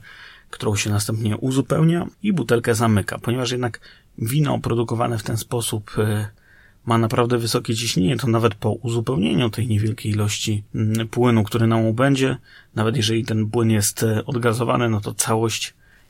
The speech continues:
i tak jest, e, dość mocno nasycona dwutlenkiem węgla, no i przeciętne ciśnienie w takiej butelce szampana wynosi sześć barów.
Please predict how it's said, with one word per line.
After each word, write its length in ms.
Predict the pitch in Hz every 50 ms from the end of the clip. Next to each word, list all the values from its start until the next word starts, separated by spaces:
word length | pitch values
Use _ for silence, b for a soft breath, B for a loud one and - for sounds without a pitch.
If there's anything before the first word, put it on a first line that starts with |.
| b -
i 100 | - 110
tak 380 | - 110 110 110 104 - - - -
jest, 340 | 113 117 113 110 - - -
e, 400 | 120 113 104 104 101 98 95 107 - b b b b b b b b -
dość 400 | 131 127 117 113 - - - 117
mocno 420 | 107 107 107 101 - - 117 104
nasycona 600 | 101 107 110 107 - - 110 - 104 104 104 95
dwutlenkiem 600 | 92 - 110 107 - 120 104 104 104 110 104 107
węgla, 300 | 127 165 - - 143 113
no 120 | 117 139
i 60 | 185 175
przeciętne 680 | - - 123 113 - 143 123 117 - 107 104 104 104 B B B B B B B B -
ciśnienie 600 | - - 113 104 - 113 123 147 143 117 104 101
w 40 |
takiej 280 | - 127 110 - 101 90
butelce 460 | 98 - 107 - 104 104 - - 110
szampana 460 | 101 - 107 107 101 - 98 92 110
wynosi 380 | 123 110 104 101 101 - - 113
sześć 260 | - - 120 113 113
barów. 460 | 110 - 90 90 92 113 156 170 -